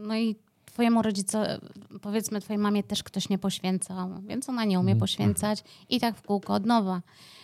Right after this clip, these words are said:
Speaker 1: Więc jak tutaj właśnie skupimy się i zaczynam-, zaczniemy dokonywać zmian, i jakby to nie nazwać, terapia, czy rozwój, czy cokolwiek,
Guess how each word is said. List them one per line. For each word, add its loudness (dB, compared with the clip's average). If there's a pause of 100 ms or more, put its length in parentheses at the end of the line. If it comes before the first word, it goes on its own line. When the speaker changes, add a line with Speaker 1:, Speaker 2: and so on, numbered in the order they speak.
(160)
Speaker 1:
Więc 0
jak -2
tutaj -2 (640)
właśnie 0
skupimy 4
się -4 (140)
i -6
zaczynam-, -2
zaczniemy 0
dokonywać 2
zmian, 0 (560)
i -10
jakby 0
to 4
nie 6
nazwać, 2
terapia, -2
czy 0
rozwój, 2
czy -10
cokolwiek, -2